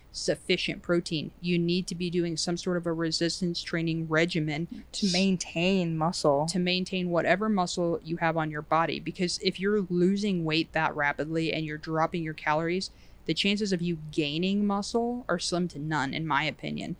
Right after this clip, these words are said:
Speaker 2: Oh, absolutely. I mean, it's, it's proven if you're dropping more than ten percent of your body weight in a week, so that's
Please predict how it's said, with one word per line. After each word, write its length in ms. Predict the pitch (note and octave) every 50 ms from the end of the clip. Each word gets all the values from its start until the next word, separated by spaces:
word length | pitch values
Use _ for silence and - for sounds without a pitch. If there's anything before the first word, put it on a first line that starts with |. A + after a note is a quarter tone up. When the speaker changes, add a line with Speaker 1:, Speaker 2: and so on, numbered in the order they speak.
| - - - - -
Speaker 2:
Oh, 120 | G3+ F#3+
absolutely. 520 | - F#3 G3+ - - F3+ E3 G#3 G#3+ F#3 E3
I 60 | D#3+
mean, 220 | E3+ E3+ E3 D#3+
it's, 260 | - - F3 - - - -
it's 160 | E3 - -
proven 360 | - - F#3 G#3+ G3+ F3+ D#3+
if 160 | D#3 D#3+ -
you're 200 | F3 F3+ G3 G#3+
dropping 720 | G3+ - E3+ D3+ D#3 F3 F#3 - E3+ D#3+ D3+ D3+ D#3+ D#3+ D#3+
more 320 | D#3 D#3+ D#3 E3 F3 F3+
than 180 | E3+ D3+ D3+ D3
ten 220 | - - D#3 E3
percent 280 | - E3 E3+ - E3 D3+
of 80 | D3
your 120 | D3 C#3+ D3
body 280 | C#3+ C#3 D3 E3 E3
weight 320 | D3 C#3 C#3+ D3 D3 - - -
in 160 | D#3 D3+ D3
a 80 | B2+
week, 520 | B2+ C#3+ E3 G#3+ G#3 - - - - - - - - - - - - - - -
so 320 | - E3+ D#3 D3+ D3+ D#3
that's 260 | - D#3 D#3+ - -